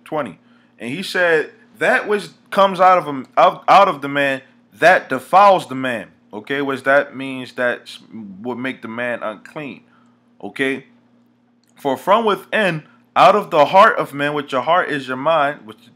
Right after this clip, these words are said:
in the, in the Hebrew is la'ab. Okay, it says, "Out of the heart or the mind of men proceed evil thoughts." So if you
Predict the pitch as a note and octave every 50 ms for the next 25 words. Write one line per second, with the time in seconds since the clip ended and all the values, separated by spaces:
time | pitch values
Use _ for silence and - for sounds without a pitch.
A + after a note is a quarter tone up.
0 | _ _ - - B2+ B2 A#2+ A2+ - - A#2 B2 A2 G#2+ C3 D#3 E3+ C#3+ A#2+ B2
1 | B2 A#2+ A2 - A#2+ G#2+ - C3+ D#3 D3+ C3+ C#3+ - _ _ _ _ _ _ _
2 | _ _ _ - G#2+ - - D3+ D3+ D3+ D3 C#3+ D3 - D#3 D3 C#3+ C3+ C#3 -
3 | - C#3 D#3+ E3+ F#3+ F#3 F3 D3+ C3+ D#3+ F#3 F#3+ F#3 - - D3 C3+ B2+ A#2+ B2+
4 | D3 E3 F3+ F3+ F3 D#3+ - - C3 A#2+ B2+ D3 D#3 D3+ C3 C3 B2 _ _ _
5 | _ _ _ _ _ - C3 B2+ A#2+ - F3+ F#3+ F#3+ F#3 F3 - _ - E3 F#3
6 | F#3 E3 D#3+ D3 - - F#3 G3+ F#3+ C3+ - - _ - - _ _ _ _ _
7 | _ _ _ _ _ - D3 D#3+ D#3+ E3 G#3+ A3+ A#3 G3+